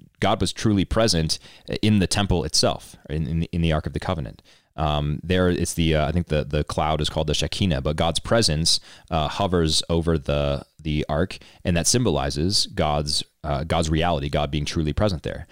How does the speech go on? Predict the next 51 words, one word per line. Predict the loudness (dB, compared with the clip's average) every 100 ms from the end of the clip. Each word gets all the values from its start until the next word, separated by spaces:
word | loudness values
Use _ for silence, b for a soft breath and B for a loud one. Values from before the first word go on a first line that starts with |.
| B B B
The |
high | -2 0 2
priest | 2 2
would | 2
offer | 2 0
sacrifices | 0 0 -2 -2 0 2 2
to | 2
God | 2 4 2
there, | 2 2 2
most | 2 2
especially | 0 0 0 2
on | 2
the | 2
Day | 0
of | 0
Atonement, | 0 0 0 0
but | 0
also | 0 0
throughout | -2 -2 -4
the | -4
year. | -4 0 0 B B B B -2
And | 2
the | 4
various | 4 4 4
men | 4
and | 4 4
women | 4
of | 2
Jerusalem | 4 4 4 2 2 0 -2 b b b _
go | 2
into | 4 4
the | 2
temple, | 2 2 0
or | 2 2
at |
the | 2
very | 2 2
least | 2 2
to |
the | 0
court | 0 0
of | 2
women, | 2 2 -2 -6 -2
um, | 0 0 0 -4 -4
t-, | -4 -2
to | 2 4
offer | 2 0
sacrifices | 0 0 -2 -4 -2 -2 -2
and | -4 -4
to |
pray. | -2 0 0 -4